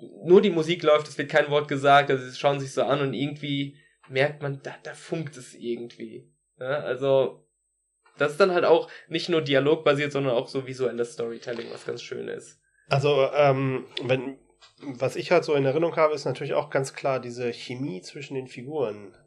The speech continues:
Speaker 2: dass die Filme vor allen Dingen darüber funktionieren, weil du mal sagst ja auch jetzt,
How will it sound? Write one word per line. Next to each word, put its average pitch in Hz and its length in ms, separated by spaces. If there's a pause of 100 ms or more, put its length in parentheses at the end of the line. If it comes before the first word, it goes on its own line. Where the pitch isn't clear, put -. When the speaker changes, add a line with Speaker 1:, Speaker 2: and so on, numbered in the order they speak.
(120)
Speaker 2:
dass - 480 (320)
die 120 100
Filme 165 320
vor - 220
allen 185 240
Dingen 165 240
darüber 160 480
funktionieren, 156 500
weil 123 180
du 131 120
mal 139 300
sagst 143 220
ja 151 80
auch 135 200
jetzt, - 360